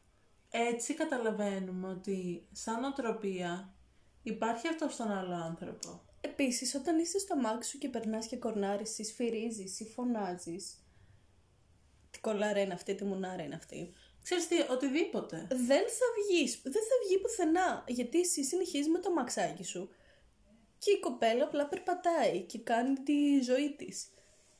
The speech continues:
Speaker 2: Μην το κάνετε, <laughs> πρώτον. Και δεύτερον, πώς γίνεται να είναι φλερτ κάτι που είναι μονοδιάστατο;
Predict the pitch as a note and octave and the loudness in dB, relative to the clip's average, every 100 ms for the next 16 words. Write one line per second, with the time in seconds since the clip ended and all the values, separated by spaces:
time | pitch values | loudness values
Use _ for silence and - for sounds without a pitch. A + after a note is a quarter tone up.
0 | _ _ C4 D4+ F#4 B4+ - - - G#3 | _ _ 2 4 4 2 0 -2 0 -2
1 | D#3+ E3 - E3+ A#3+ - D4 - C4 A3 | -2 -6 -2 0 0 0 -4 0 2 2
2 | F#3 D3+ A3 - _ - - - - - | 0 -6 -10 -14 _ -20 -20 -20 -20 -20
3 | - _ - E4+ C#4 A#3+ - F#3+ D#3 D3 | -20 _ 2 4 6 4 2 2 2 -4
4 | - _ _ - D#4 F4+ G#4+ G#4+ G#4+ G4 | -8 _ _ -6 0 0 2 -2 2 4
5 | F4+ D4 C#4 C4 A3+ F#3 F#3 - - A#3+ | 4 4 2 2 4 2 -2 -12 -2 2
6 | G#3 G3 G3+ G3 G3 F#3+ F3 D#3+ - A#3 | 2 0 0 2 4 2 -2 -6 -4 0
7 | A3 G#3 F#3 - F3 E3+ - - - - | 2 2 0 2 0 0 -6 -8 -10 -10